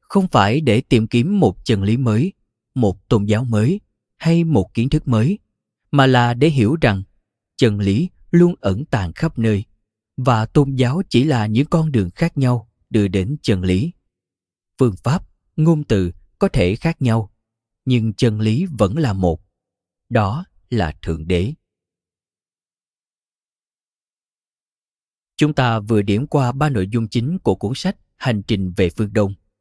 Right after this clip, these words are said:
Như một viên ngọc quý cần được mài dũa, công cuộc đi tìm chân lý cũng thế.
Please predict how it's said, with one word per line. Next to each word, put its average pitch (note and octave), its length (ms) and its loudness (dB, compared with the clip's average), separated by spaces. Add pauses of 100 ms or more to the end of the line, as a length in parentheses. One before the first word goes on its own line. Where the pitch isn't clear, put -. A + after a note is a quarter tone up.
(460)
Như G3 120 6
một C3+ 220 0
viên F3 160 0
ngọc B2+ 220 -4
quý D3+ 360 0
cần A2 220 0
được G#2+ 180 -2
mài G#2+ 260 -2
dũa, F#2+ 260 -2 (600)
công A#2+ 180 2
cuộc G2+ 300 -2
đi E3 140 4
tìm G2+ 260 -2
chân A2 260 -4
lý G#2+ 180 0
cũng F2 260 -4
thế. G#2+ 260 0